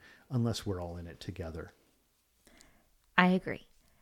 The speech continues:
Speaker 2: That's it for today. Thank you so much to my lovely guest and my dad, Roger Avery, for coming onto the show.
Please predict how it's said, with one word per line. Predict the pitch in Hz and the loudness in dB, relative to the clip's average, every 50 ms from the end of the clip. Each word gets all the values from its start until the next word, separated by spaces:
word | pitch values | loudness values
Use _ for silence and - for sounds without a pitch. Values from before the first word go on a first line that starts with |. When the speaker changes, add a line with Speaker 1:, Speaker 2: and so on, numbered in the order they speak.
| _ _ _ _ _ _ _ _ | _ _ _ _ _ _ _ _
Speaker 2:
That's | - 208 202 196 - - | 10 10 10 10 8 4
it | 208 - - | 4 4 6
for | - 208 | 2 2
today. | - 202 196 202 202 214 240 294 311 - - | 6 10 10 10 12 10 8 6 4 2 0
Thank | 294 330 330 - - | 0 0 0 2 2
you | 330 320 | 4 4
so | - - 320 311 | 6 4 4 4
much | 302 302 311 294 - - - | 6 4 2 2 0 -4 -2
to | - 285 285 | -2 0 2
my | 285 285 285 | 2 2 2
lovely | 262 240 240 233 247 262 247 | 2 2 0 2 2 2 2
guest | 208 226 233 233 - - | 4 2 2 2 0 2
and | 190 208 220 220 | 2 2 4 6
my | 214 214 | 6 6
dad, | 208 190 175 180 190 190 185 190 202 - | 6 4 4 4 2 2 0 -2 -2 -6
Roger | - 170 160 147 165 202 185 202 185 - - | -2 -2 4 6 6 6 6 6 4 2 2
Avery, | 180 175 175 170 165 165 170 | 2 2 2 2 0 -2 0
for | - - - | -2 -2 0
coming | - 185 170 165 | 2 2 2 2
onto | 160 160 - 180 | 2 2 2 2
the | 160 156 | 2 2
show. | - - 156 - - - - 208 | 4 2 2 4 2 2 0 -2